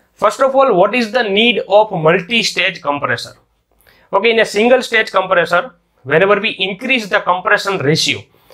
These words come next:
so at that time by default temperature is also increases.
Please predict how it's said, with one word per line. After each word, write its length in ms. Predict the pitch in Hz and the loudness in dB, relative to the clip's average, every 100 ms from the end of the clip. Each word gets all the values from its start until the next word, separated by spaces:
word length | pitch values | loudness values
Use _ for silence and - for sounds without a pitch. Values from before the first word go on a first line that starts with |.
| - | -18
so 160 | - 175 | -2 0
at 180 | 175 170 | 0 0
that 180 | 214 214 | -2 -2
time 220 | 214 208 | -4 -2
by 140 | 170 175 | -2 -2
default 520 | 151 170 196 226 226 180 | -4 -10 -4 -4 -2 -2
temperature 500 | 170 180 196 190 185 | -4 -4 -2 -4 -4
is 160 | 180 156 | -4 -2
also 500 | 139 151 233 320 - _ _ | -4 -2 -2 -2 -4 _ _
increases. 680 | 160 170 147 110 98 - - | 0 0 0 -4 -6 -10 -10